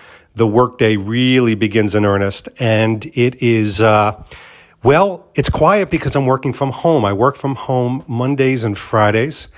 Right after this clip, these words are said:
And then Tuesdays, Wednesdays, and Thursdays, I'm in the office. And that just works for my company. And I may have mentioned this before. But the reason that I'm, uh, had a thought this morning as I was working out is, uh,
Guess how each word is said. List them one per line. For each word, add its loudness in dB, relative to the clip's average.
And 0
then 2
Tuesdays, 0
Wednesdays, 0
and 0
Thursdays, 2
I'm 0
in 2
the 2
office. 0
And 0
that 0
just -2
works 2
for 0
my 2
company. 0
And -4
I -10
may -2
have -2
mentioned -4
this -6
before. -4
But -2
the -2
reason 2
that 2
I'm, 0
uh, 0
had -2
a -2
thought -2
this -2
morning 0
as -2
I 0
was -2
working -2
out 2
is, -2
uh, -4